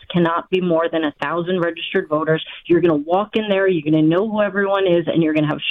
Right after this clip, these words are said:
short lines and easy ca-, easy hand counts. And number three, we need to have, obviously, continue with strong voter I D, make sure everyone is who they say they are.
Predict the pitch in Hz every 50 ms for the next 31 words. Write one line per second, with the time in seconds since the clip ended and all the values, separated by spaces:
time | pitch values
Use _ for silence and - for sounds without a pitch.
0 | - - 185 185 170 - 160 156 151 147 143 143 143 147 - _ _ - - -
1 | - - - - - - 160 170 160 - - 185 190 185 190 202 190 - - 202
2 | - - _ - 180 190 180 180 196 196 196 185 165 165 160 - - 160 143 147
3 | 151 - - - - - 165 170 165 170 170 175 190 202 202 - - - 180 170
4 | 185 190 220 247 254 _ - - - - _ - 175 185 185 185 185 180 180 180
5 | 190 214 214 - 208 185 - 175 170 170 170 165 160 - _ - - - 160 165
6 | 165 165 165 170 - - 180 170 165 - - 175 160 - - 185 180 180 175 165
7 | 160 165 165 - - - - 170 165 180 196 214 208 196 202 196 196 202 196 190
8 | 185 185 185 185 175 165 160 156 156 156 156 - - - - - 160 165 165 -
9 | - - 175 160 - - - 151 170 180 190 190 185 180 180 160 - 151 160 156
10 | - - 160 147 147 147 143 - - 151 139 127 131 - 127 135 127 139 -